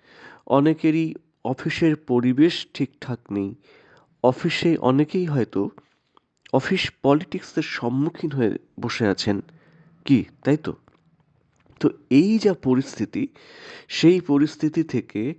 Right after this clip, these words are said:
নতুন করে কোনো রকম ডিটোরিয়েট করার সম্ভাবনা কার্যত নেই, বরং কর্মক্ষেত্রের একটা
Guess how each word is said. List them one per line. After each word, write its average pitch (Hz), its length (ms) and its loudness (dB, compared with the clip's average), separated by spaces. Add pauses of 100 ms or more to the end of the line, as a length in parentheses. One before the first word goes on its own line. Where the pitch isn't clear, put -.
(400)
নতুন 147 600 4
করে 139 440 0
কোনো 123 420 -2
রকম 127 640 -2 (400)
ডিটোরিয়েট 156 840 -2
করার 123 460 -4
সম্ভাবনা 120 880 -6
কার্যত 107 720 -6 (360)
নেই, 104 400 -2 (640)
বরং 156 460 2 (640)
কর্মক্ষেত্রের 151 1040 0 (1900)
একটা 170 380 0